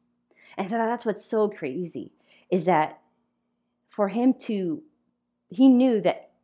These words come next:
if he had to hit that breakthrough and, and,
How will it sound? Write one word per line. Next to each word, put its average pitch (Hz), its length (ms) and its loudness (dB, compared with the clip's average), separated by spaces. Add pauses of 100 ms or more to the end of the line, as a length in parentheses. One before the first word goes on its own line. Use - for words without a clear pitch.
if 185 140 -4
he 220 100 -2
had 214 280 -2
to 180 300 -6 (800)
hit 220 300 0
that 165 240 2
breakthrough 151 760 -4 (640)
and, 151 320 0
and, 143 260 -4